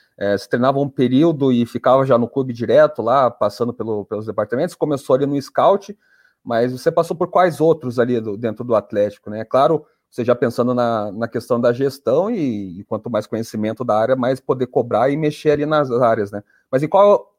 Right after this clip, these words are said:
quais áreas você passou, além do scout? E como que era o dia a dia, assim, né? Era muito puxado pra você treinar e ainda ter que trabalhar ali no,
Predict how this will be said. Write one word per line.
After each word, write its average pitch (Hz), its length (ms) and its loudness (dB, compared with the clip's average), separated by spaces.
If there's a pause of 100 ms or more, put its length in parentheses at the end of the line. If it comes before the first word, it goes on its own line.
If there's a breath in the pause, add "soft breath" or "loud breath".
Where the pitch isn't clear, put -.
quais 165 300 2
áreas 165 280 2
você 127 220 -8
passou, 143 480 -2
além 123 180 -4
do 120 100 -8
scout? 185 560 -4 (480)
E 143 440 -2
como 190 120 -2
que 214 80 2
era 190 80 4
o 170 60 2
dia 160 160 2
a - 20 4
dia, 131 360 0
assim, 120 240 -4
né? 107 200 -4
Era 110 140 0
muito 180 220 -8
puxado 156 360 0
pra 131 140 -2
você 117 240 -4
treinar 135 640 -2
e 117 60 -6
ainda 123 160 -4
ter 123 100 -12
que - 80 -14
trabalhar 120 360 -2
ali 127 140 -2
no, 110 240 -8